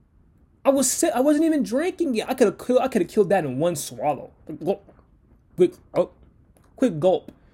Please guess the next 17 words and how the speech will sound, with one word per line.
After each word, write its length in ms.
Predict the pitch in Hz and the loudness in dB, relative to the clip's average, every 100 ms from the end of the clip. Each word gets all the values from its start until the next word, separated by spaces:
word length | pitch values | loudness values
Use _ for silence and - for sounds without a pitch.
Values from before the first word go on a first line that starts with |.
| _ _ | _ _
a 80 | 170 | 0
big 280 | 240 302 | 2 2
gulp. 340 | 180 160 - - | 4 2 2 -4
You 80 | 180 | -4
know 80 | |
what 80 | 202 | -2
I'm 120 | 202 | -4
saying? 340 | 196 208 208 180 _ _ _ _ - | -6 -8 -8 -10 _ _ _ _ 2
Big 240 | 220 196 | 2 4
gulp 200 | 220 233 | 4 4
like 120 | 208 | 4
I'm 80 | 208 | 0
seven 240 | 185 208 202 | 0 2 2
eleven. 360 | 185 233 185 - | 0 -2 -2 -6
Easy, 480 | 262 339 311 240 143 - _ _ | 0 4 4 4 2 -6 _ _
easy 260 | 302 349 294 | 2 6 4
kill. 480 | - 339 392 143 | 6 4 4 0